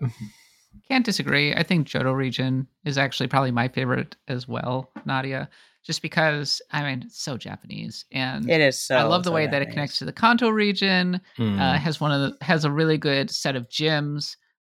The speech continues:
Speaker 2: uh, capping off with Claire, who's my favorite gym leader, and I really like the Pokemon that actually inhabit it, and I would love to go back to the Johto region. I think the Unova region is fairly underrated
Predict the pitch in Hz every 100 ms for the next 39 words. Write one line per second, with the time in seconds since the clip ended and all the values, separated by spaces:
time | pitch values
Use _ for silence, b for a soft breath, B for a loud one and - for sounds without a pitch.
0 | - 127 135 - - 143 - 131 127 123
1 | 131 _ 151 127 127 - - 135 139 143
2 | 139 127 147 127 - 127 139 - 170 180
3 | 175 175 170 160 156 b b b _ -
4 | 139 127 - - 135 123 123 - 147 135
5 | 131 131 135 - - 151 147 139 135 131
6 | 131 131 - 131 127 123 151 156 160 165
7 | 151 143 147 143 165 190 185 165 160 175
8 | 180 - 151 143 156 175 151 143 135 139
9 | 135 131 B B _ 180 - 349 233 160
10 | 160 165 156 190 185 120 110 107 113 95
11 | 95 - 135 127 - 135 135 135 127 -
12 | 127 123 131 131 131 131